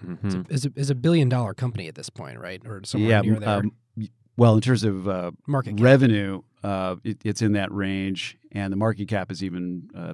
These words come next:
Speaker 3: I
Speaker 2: Mm.
Speaker 3: think, uh, more than that. I, I've
Speaker 1: A few
Speaker 3: kinda
Speaker 1: billion dollars,
Speaker 3: forgotten.
Speaker 1: right. This is nineteen eighty. <laughs>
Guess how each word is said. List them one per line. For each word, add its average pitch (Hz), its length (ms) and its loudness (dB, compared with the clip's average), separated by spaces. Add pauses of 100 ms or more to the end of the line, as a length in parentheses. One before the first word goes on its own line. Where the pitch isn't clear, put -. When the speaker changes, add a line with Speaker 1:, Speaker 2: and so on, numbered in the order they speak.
Speaker 3:
I - 80 -8
Speaker 2:
Mm. 135 80 0
Speaker 3:
think, 110 300 -4
uh, 87 160 -8 (220)
more 107 220 0
than 87 100 -4
that. 92 220 -2
I, 90 80 -6 (280)
I've 95 120 -6
Speaker 1:
A 92 80 -12
few 101 140 -2
Speaker 3:
kinda 95 140 0
Speaker 1:
billion 87 160 0
dollars, 95 260 -2
Speaker 3:
forgotten. 92 180 -4
Speaker 1:
right. - 80 -12 (240)
This 117 160 8
is 110 100 2
nineteen 104 300 2
eighty. 104 420 -2
<laughs> 147 120 6